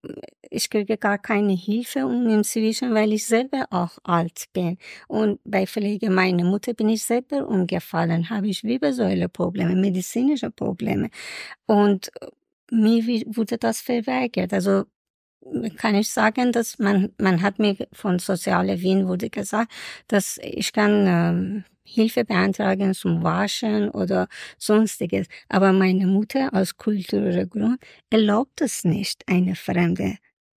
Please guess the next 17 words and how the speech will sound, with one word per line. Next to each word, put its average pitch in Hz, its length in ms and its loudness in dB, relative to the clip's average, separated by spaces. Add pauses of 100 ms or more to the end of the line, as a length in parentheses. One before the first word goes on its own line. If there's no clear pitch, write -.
(120)
Und 214 260 4
das 202 220 0
ist - 240 -4
auch 170 200 -4
ein 196 240 -2
Problem, 208 400 -4
dass - 220 -4
ich, 247 220 -4 (420)
äh, 196 220 -2 (100)
in 196 180 2
unserem 254 640 2
Kultur, 190 640 -2 (600)
man 226 200 4
muss 226 240 2
auf 208 160 -4
seine 208 420 0
Eltern 240 680 0